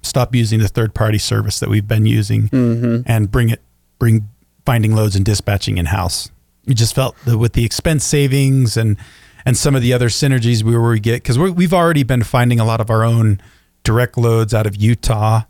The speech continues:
Speaker 1: Um, we've been doing that on our own for longer than that. We, we just felt like for a lot of different reasons, it was time to bring it in-house. So first of October, we started that transition, plan on it taking five or six months. Um,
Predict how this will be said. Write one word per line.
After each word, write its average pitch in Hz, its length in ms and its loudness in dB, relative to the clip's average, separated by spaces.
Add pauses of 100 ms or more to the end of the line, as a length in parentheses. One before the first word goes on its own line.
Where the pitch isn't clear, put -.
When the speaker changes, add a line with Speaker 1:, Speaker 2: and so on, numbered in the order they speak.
(500)
Speaker 1:
Um, 101 520 0 (560)
we've 123 160 2
been 113 140 2
doing 110 220 2
that 107 180 2
on 110 140 2
our 107 120 2
own 107 200 2
for 98 340 0 (220)
longer 107 360 2
than 101 180 2
that. 98 420 0 (260)
We, 113 180 2
we 135 140 2
just 120 240 0
felt 113 220 0
like 101 180 -2
for - 120 -6
a 101 40 2
lot 98 180 2
of 95 60 -2
different 95 300 -4
reasons, 92 340 0
it - 60 -8
was 101 160 -2
time 101 300 0
to 101 60 -2
bring 101 200 -2
it 95 80 -4
in-house. 92 420 -4
So 101 240 -2 (400)
first - 300 -2
of 143 80 2
October, 120 500 0
we 110 80 2
started 117 380 0
that 110 160 -2
transition, 107 640 0
plan 110 220 0
on 107 160 0
it 107 100 -4
taking 107 300 0
five 107 280 -2
or 101 60 0
six - 300 -4
months. 107 420 0 (500)
Um, 104 460 0